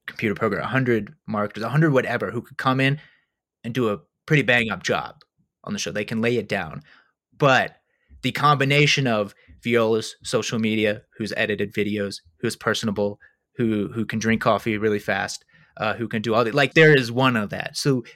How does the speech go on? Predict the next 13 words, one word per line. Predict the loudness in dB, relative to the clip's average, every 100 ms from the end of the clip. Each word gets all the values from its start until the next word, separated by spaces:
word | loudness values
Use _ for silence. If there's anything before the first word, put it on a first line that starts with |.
| 0
there | 0 2
is | 2 4
scarcity, | 2 4 4 4 0 -2 -2
and | -2
the | -4
scarcity | -4 0 2 2 2 0 -2 -4 -10 _ _
is | 2 4 4 0
you | -10 0 4 4 4 -6 -16 _ _
and | -2 0
your | -2
unique | -2 -2 -2 0
skill | -2 2 2
set | 0 -4 -4 -6